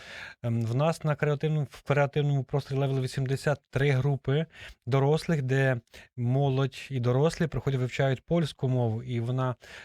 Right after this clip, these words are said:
ем, ма-, майже завжди відбувається в офлайн режимі, тому що, е,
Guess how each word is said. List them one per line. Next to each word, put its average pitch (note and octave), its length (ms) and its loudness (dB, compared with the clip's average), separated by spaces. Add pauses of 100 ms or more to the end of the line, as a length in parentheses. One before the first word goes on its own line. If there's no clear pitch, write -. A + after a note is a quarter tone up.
(140)
ем, A#2+ 1200 0
ма-, C3 120 0
майже C#3 360 2
завжди C3 360 0
відбувається C#3 720 0
в C3 200 -6
офлайн C#3 380 0
режимі, C#3+ 320 0 (160)
тому B2+ 220 -4
що, A#2+ 240 -4 (520)
е, A#2+ 640 0